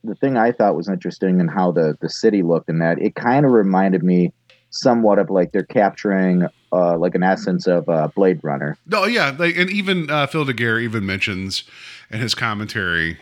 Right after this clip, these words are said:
Speaker 2: um, like, wh-, however brief that is, is, like, he, that's kind of the vibe they're going for. I'm like, I c-, yeah, it's, I can see that. It's tangential, right? So, um, so yeah, we get, we see this bleepy bloopy future, and then we get a, a birthday cake that shows up with electric candles?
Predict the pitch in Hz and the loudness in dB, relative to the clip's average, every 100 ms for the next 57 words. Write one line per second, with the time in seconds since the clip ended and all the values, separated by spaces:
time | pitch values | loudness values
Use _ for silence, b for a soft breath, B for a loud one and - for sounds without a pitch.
0 | - 95 82 82 80 85 80 104 107 - | -10 -6 -4 -4 -6 -8 -8 -8 -4 -2
1 | 147 135 113 85 117 110 98 98 95 87 | -2 -4 -10 -12 -12 -8 -6 -6 -6 -6
2 | 98 92 - 120 113 113 - 135 107 98 | -6 -6 -6 -6 -4 -4 -4 -4 -6 -6
3 | 95 95 90 87 90 95 - 120 120 113 | -6 -6 -6 -8 -6 -8 -6 -6 -4 -4
4 | 110 104 B B B - 320 - 247 226 | -6 -8 B B B -6 -4 -4 -4 -4
5 | 233 262 - _ - 220 339 - 107 82 | -4 -6 -8 _ -10 -6 -4 -4 -4 -4
6 | 87 131 - 147 90 85 78 85 80 85 | -6 -6 -6 -6 -6 -8 -8 -6 -4 -4
7 | - - 104 92 87 B B B B B | -4 -4 -2 -2 -4 B B B B B
8 | 120 113 104 101 - 175 160 151 131 147 | -4 -2 -2 -4 -4 -2 0 0 0 -2
9 | 175 165 - 202 180 135 135 156 143 123 | -4 -4 -4 -2 -2 -2 -4 -6 -6 -4
10 | 131 131 131 117 107 110 107 101 B B | -4 -4 -6 -4 -2 -2 -4 -4 B B
11 | - 117 127 127 127 135 131 135 120 113 | -10 -4 -2 0 0 0 -2 -2 -2 0
12 | 113 95 131 - 110 - 101 - 90 - | -4 -4 -6 -4 -4 -2 -4 -6 -4 -2
13 | 95 90 98 - 113 107 - 117 104 127 | -2 -2 -6 -6 -8 -6 -6 -8 -4 -4
14 | 143 - 190 - 170 175 226 302 339 - | -4 -6 -10 -6 -2 -2 -4 -4 -4 -4
15 | - | -8